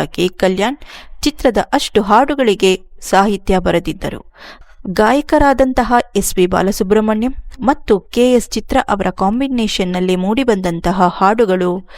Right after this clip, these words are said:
ಇಂದಿಗೂ ಕೇಳುಗರ ಮನದಲ್ಲಿ all time favorite ಹಿಟ್ ಆಗಿ ಉಳಿದಿದೆ. ಅಮೃತವರ್ಷಿಣಿ ಸಿನಿಮಾದ ಗೆಲುವಿಗೆ ಈ ಹಾಡುಗಳ ಪಾತ್ರ ಬಹಳ ದೊಡ್ಡದು. ಈ ಚಿತ್ರದಲ್ಲಿನ ರಮೇಶ್ ಅರವಿಂದ್ ಮತ್ತು ಸುಹಾಸಿನಿ ಅವರ ಅಭಿನಯವನ್ನು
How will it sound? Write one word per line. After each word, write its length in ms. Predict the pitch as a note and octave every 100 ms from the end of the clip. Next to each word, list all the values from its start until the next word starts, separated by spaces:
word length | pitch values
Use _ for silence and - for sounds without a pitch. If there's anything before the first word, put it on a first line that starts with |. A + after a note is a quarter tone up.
| - - -
ಇಂದಿಗೂ 540 | G#3+ C#4 B3 F#3+ F#3+ F3+
ಕೇಳುಗರ 520 | - A3 A#3+ G3+ F#3
ಮನದಲ್ಲಿ 680 | E3+ F3+ F#3+ F#3 E3+ F3 F3
all 460 | - - F#3 A3
time 300 | - G3+ F#3+
favorite 500 | G3 F#3 F#3+ F#3+ F#3+
ಹಿಟ್ 240 | - G3 G3+
ಆಗಿ 300 | F#3 F#3 A#3 -
ಉಳಿದಿದೆ. 380 | G#3 F#3+ E3 C#3 - - - - - - _ - _ -
ಅಮೃತವರ್ಷಿಣಿ 800 | - C#4+ G#4 G#4 F#4+ D#4+ - C#4+
ಸಿನಿಮಾದ 460 | C#4+ B3+ A#3 A3+ G3+
ಗೆಲುವಿಗೆ 520 | G3 F#3+ A3 A3 G3+ G3
ಈ 260 | - B3+
ಹಾಡುಗಳ 540 | C#4+ - G#3+ G3+ F#3+ F3
ಪಾತ್ರ 420 | - F#3 G3 F3+
ಬಹಳ 340 | F3+ D#3+ - A3+ B3+
ದೊಡ್ಡದು. 400 | A3+ F#3+ F#3 - _ - - - - -
ಈ 100 | -
ಚಿತ್ರದಲ್ಲಿನ 680 | - - A3+ F#3+ F#3 F#3 F3+ -
ರಮೇಶ್ 380 | F3+ A3+ C#4 -
ಅರವಿಂದ್ 360 | A3+ A3+ B3+ A#3+
ಮತ್ತು 300 | F3+ - F#3
ಸುಹಾಸಿನಿ 680 | - C4 A#3+ D4 C#4+ A#3 G#3
ಅವರ 240 | F3 F3 -
ಅಭಿನಯವನ್ನು 800 | F3+ G3 G#3+ A3+ A#3 A#3 C4+ A3